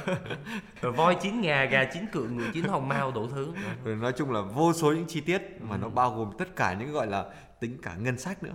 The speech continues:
Speaker 2: Đấy.
Speaker 1: Đấy, rồi sức lực, rồi tất cả, tiêu tốn tất cả mọi sức lực và niềm vui.
Speaker 2: Ừ, sáng nay đọc trên Facebook có một bạn đó, nó ngồi nó làm thống kê ra phải chuẩn bị để là đám cưới á,
Speaker 1: Ừ.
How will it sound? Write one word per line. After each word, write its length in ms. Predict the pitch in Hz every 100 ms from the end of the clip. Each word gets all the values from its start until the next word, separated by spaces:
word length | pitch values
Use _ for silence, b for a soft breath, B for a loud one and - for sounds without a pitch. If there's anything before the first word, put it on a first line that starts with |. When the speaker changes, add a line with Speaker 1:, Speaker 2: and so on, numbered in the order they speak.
| -
Speaker 2:
Đấy. 220 | 104 107
Speaker 1:
Đấy, 180 | 104 104
rồi 140 | 113 101
sức 280 | - 98
lực, 240 | 151 127 -
rồi 100 | 117
tất 180 | - -
cả, 240 | 113 85 - - -
tiêu 200 | 170 165
tốn 240 | 147 151 185
tất 180 | - -
cả 140 | 117
mọi 160 | 101 113
sức 220 | 196 185
lực 160 | 139 -
và 80 | 110
niềm 180 | 104 95
vui. 180 | 123 120 -
Speaker 2:
Ừ, 60 | 107 104
sáng 220 | 98 123 156
nay 100 | 151
đọc 160 | 107 -
trên 160 | 127 117
Facebook 240 | 127 139 143 -
có 80 | 151
một 60 | 135
bạn 260 | 98 85 104
đó, 60 | 139
nó 60 |
ngồi 160 | 135 107
nó 80 | 123
làm 180 | 131 95
thống 200 | 110 147
kê 240 | 147 127 120
ra 280 | 120 113 113
phải 80 | 107
chuẩn 240 | 104 117
bị 160 | 120 82 85
để 220 | 87 90 117
là 100 | 113
đám 120 | 135
cưới 300 | 143 156 202
á, 60 | 220
Speaker 1:
Ừ. 60 | -